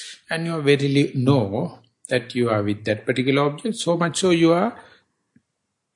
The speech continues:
done away with the sensuous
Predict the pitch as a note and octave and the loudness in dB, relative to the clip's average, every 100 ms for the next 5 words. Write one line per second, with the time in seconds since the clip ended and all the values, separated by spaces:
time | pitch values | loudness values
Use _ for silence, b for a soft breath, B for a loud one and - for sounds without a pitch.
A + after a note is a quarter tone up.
0 | - - C3+ C3+ B2+ C3+ A#2 C3+ C#3 C#3 | -20 -16 -2 0 2 2 4 2 2 0
1 | B2 D3+ - D3+ C#3+ - C3 C3 - - | 0 -2 0 -2 -2 -2 0 0 -2 -4
2 | - | -8